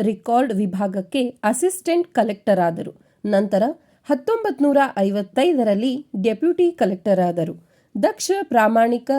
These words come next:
ಅಧಿಕಾರಿಯಾಗಿ ಕಾರ್ಯವನ್ನು ನಿರ್ವಹಿಸಿದರು. ಸರ್ಕಾರ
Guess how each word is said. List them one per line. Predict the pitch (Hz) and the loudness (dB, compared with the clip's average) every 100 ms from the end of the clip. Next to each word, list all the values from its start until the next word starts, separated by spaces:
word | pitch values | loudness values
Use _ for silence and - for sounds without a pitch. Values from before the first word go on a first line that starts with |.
| 233 | -2
ಅಧಿಕಾರಿಯಾಗಿ | 185 190 - 190 180 190 175 180 269 226 | -4 -4 -2 0 0 0 0 -2 -4 -4
ಕಾರ್ಯವನ್ನು | - 262 254 349 294 202 214 262 254 | -4 0 2 2 0 0 0 -2 0
ನಿರ್ವಹಿಸಿದರು. | 302 294 214 196 196 175 175 175 _ _ _ _ | 2 2 0 -2 -4 -4 -4 -6 _ _ _ _
ಸರ್ಕಾರ | - 277 269 262 330 359 | -2 2 2 2 2 4